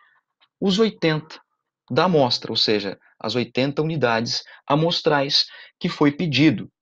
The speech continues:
Só que nesse caso existe uma proporção por fase, uma proporção por extrato. Lembrando, mais uma vez, que a amostragem ela é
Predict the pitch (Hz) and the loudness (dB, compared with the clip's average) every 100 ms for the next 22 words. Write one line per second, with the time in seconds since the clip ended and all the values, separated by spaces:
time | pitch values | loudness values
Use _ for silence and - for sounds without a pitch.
0 | - 107 110 110 - - 123 135 113 139 | -10 -8 -4 -4 -2 -2 -2 -2 -2 -2
1 | 139 120 - - 214 320 - 202 202 - | -2 -4 -2 2 4 2 0 0 2 0
2 | 165 156 156 - 151 156 - 175 135 101 | 0 -2 -4 -2 0 0 -2 0 0 -4
3 | 98 98 - 135 139 - 135 127 - 135 | -10 -8 -2 0 -2 -4 -4 -2 -2 -2
4 | 147 - 131 151 - 151 147 131 - - | -4 -2 0 0 -4 -2 -2 -2 -8 -4
5 | - 131 101 - - - - - 113 113 | 0 0 0 -8 -18 -20 -20 -10 -2 -2
6 | 117 104 98 95 92 107 180 254 - 101 | 0 0 0 -4 -2 0 0 -2 -10 -12
7 | 92 90 135 147 131 180 - - 110 107 | -8 -6 -4 -2 0 0 -2 -2 -4 -4
8 | - 98 95 110 127 123 95 92 135 | -4 -4 -4 -2 -2 -2 0 2 2